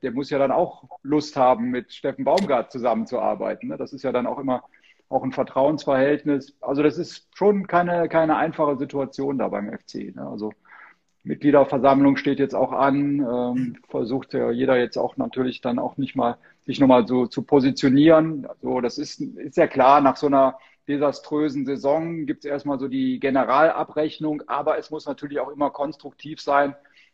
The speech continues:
damit's dann eine, eine bessere Zukunft da gibt in Köln. Aber wir wollen jetzt gar nicht so viel über den F C reden, sondern ich hab dich ja eingeladen hier. Ich weiß gar nicht, ob du so meine, meine Talkreihe kennst. Da geht's natürlich auch immer um die, um, um, um die Gäste. So, du,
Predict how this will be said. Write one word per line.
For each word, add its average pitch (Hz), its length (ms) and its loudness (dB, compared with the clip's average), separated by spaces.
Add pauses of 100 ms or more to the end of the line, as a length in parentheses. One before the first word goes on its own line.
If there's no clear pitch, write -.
(100)
damit's 135 300 -6
dann 131 180 -2
eine, 123 200 2
eine 123 180 -4
bessere 123 320 -8
Zukunft 127 480 -8
da 104 320 -6
gibt - 240 -10
in 107 100 -6
Köln. 107 300 -4
Aber 131 260 4
wir - 320 -18
wollen 165 160 8
jetzt 180 140 2
gar 190 100 8
nicht 196 100 0
so 185 100 -4
viel 202 140 2
über 214 160 4
den - 120 0
F - 120 -4
C 208 200 -2
reden, 202 240 -2
sondern 175 260 -2 (220)
ich 147 80 -6
hab 170 120 0
dich 170 120 -6
ja 170 140 2
eingeladen 185 600 4
hier. 185 240 2
Ich - 840 -10
weiß 151 240 -8
gar 147 100 -4
nicht, 139 140 -10
ob - 80 -14
du 143 80 -12
so 135 100 -10
meine, 131 300 -2
meine 131 260 -6
Talkreihe 139 540 -4
kennst. 170 400 -8 (320)
Da 135 80 -4
geht's 165 220 2
natürlich 156 360 2
auch 135 140 2
immer 151 280 4
um 143 200 0
die, 139 280 0
um, 143 300 -6
um, 139 220 -2
um 143 220 -2
die 151 100 2
Gäste. 160 460 4
So, 120 120 0
du, 147 380 2